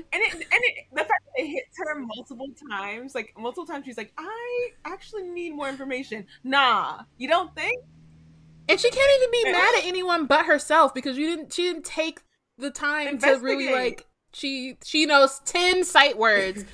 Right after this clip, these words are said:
Speaker 2: She found ten
Speaker 1: <laughs>
Speaker 2: sight words for the order and was like, "All right, I'm in here." <laughs>
Speaker 1: And then put them on a piece of paper, put them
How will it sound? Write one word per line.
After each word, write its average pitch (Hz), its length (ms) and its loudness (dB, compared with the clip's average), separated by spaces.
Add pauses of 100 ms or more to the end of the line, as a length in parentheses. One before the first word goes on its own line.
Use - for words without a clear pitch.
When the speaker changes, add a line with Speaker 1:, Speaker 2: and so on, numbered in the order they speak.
(120)
Speaker 2:
She 311 140 -6
found 277 240 4
ten 302 240 -2
Speaker 1:
<laughs> - 20 -8
Speaker 2:
sight 269 240 4
words 208 320 2
for 214 160 -4
the 202 80 -6
order 190 360 0
and 180 100 -8
was 175 100 -16
like, 180 300 -2
"All 185 80 2
right, 170 260 -2 (160)
I'm 285 160 2
in 285 140 6 (100)
here." 359 260 10 (140)
<laughs> 605 60 12 (180)
Speaker 1:
And 320 140 0
then 381 260 2
put 494 160 2
them 554 100 2 (100)
on 370 120 4
a 415 40 -6
piece 415 160 -2
of 330 100 2
paper, 370 420 2 (400)
put 539 80 0
them 587 120 0